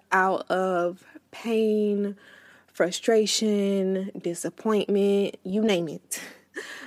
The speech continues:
I created so many things because by producing something and giving it a place in the physical world, I felt like I was alleviating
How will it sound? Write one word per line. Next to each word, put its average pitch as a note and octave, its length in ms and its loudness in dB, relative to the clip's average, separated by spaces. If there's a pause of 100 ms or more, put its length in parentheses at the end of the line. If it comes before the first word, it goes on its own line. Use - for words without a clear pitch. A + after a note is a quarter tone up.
(140)
I F#3 140 4
created A3 560 6
so G#3+ 240 4
many A3 280 4
things G3 680 2
because F#3 880 -2 (1000)
by G#3 240 4
producing B3+ 560 4
something C4+ 600 4
and G3 240 2
giving A#3 400 4
it G3+ 440 4 (400)
a F#3+ 80 0
place G3+ 680 2
in G3 180 2
the F#3+ 80 4
physical G#3 520 4
world, A3 500 4
I F#3+ 180 6
felt G3+ 340 2
like D#3+ 360 2
I F3 140 6
was F#3 240 2
alleviating F#3 960 2